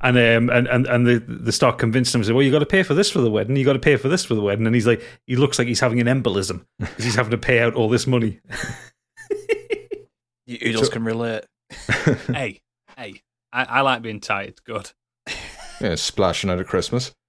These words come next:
Speaker 3: So, yeah, it's going back to revisit it. Uh, it, as I said, it's all on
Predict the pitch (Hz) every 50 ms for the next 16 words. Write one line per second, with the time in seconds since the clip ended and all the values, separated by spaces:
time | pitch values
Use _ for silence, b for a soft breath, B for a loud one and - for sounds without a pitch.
0 | _ _ _ _ _ _ _ _ _ _ _ B B B B _ - - - -
1 | - - 117 113 113 110 107 - - _ _ _ _ _ _ _ _ _ _ _
2 | _ _ _ - 170 170 165 165 156 131 - 160 151 131 127 - - - - -
3 | - 135 - - _ - 156 151 139 123 120 - - 123 113 95 107 104 90 107
4 | 110 110 107 - - - - - 104 104 95 92 90 - - _ _ _ _ -
5 | 104 - _ _ _ _ - 107 101 92 - - 104 101 95 - 101 98 - -
6 | 101 95 95 104 110 104 95